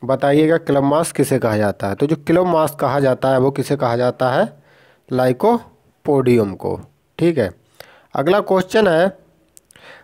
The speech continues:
मार्सिलिया में रेफी पाया जाता है, तो मार्सिलिया में जो रेफी पाया जाता है वो किस में पाया जाता है, स्पोरोकार्प यानी कि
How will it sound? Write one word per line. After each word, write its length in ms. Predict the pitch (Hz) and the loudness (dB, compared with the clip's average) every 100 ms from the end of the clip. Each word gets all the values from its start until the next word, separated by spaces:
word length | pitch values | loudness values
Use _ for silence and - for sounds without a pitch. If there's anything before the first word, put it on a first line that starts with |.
| - | -4
मार्सिलिया 540 | 143 160 151 180 196 | 0 0 0 2 2
में 140 | 220 214 | 2 2
रेफी 300 | 170 175 226 | 2 2 0
पाया 280 | 208 170 156 | 2 2 2
जाता 320 | 143 135 117 | 2 0 -4
है, 240 | 101 95 - _ _ _ _ _ _ - _ _ - _ - | -4 -10 -16 _ _ _ _ _ _ -20 _ _ -20 _ -8
तो 80 | 107 | -6
मार्सिलिया 640 | 104 117 143 147 185 214 | -2 0 0 0 2 2
में 100 | 214 | 4
जो 100 | 208 | 2
रेफी 360 | 139 143 175 226 | 2 2 2 0
पाया 280 | - 175 165 | 2 2 4
जाता 320 | 165 151 160 | 2 2 0
है 100 | 156 | 0
वो 140 | 156 | 0
किस 220 | 156 156 170 | 0 0 0
में 100 | 165 | 0
पाया 200 | 160 156 | 2 2
जाता 280 | 156 160 | 2 2
है, 180 | 196 - | 0 0
स्पोरोकार्प 720 | 175 - 185 196 196 180 165 156 | -6 0 2 2 2 0 0 0
यानी 240 | 151 165 | 2 2
कि 340 | 160 233 214 | 2 0 0